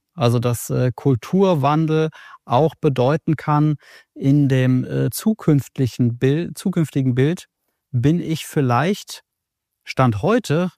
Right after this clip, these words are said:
noch nicht die optimale Führungskraft, der optimale Unternehmer für dieses, äh, Zukunftsbild.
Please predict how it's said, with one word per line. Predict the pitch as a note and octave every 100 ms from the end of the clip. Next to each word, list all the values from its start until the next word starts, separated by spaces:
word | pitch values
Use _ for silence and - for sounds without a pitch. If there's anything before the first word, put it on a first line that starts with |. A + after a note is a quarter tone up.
| -
noch | B2 B2+
nicht | C#3+ G3+ - - - C3+
die | A#2
optimale | D3 - - D3 C3+ C#3 C3+
Führungskraft, | - G3 F3+ E3 - D#3 D#3 - -
der | C3 A2+
optimale | - - C#3 C3+ C#3 C3+
Unternehmer | C#3+ C3 B2+ B2 F3+ C3+ G2+
für | - - A2
dieses, | A2+ F3 E3 D3 -
äh, | B2+ B2 A#2+
Zukunftsbild. | - G#3+ G3 B2 - - - A#2+ E3+ -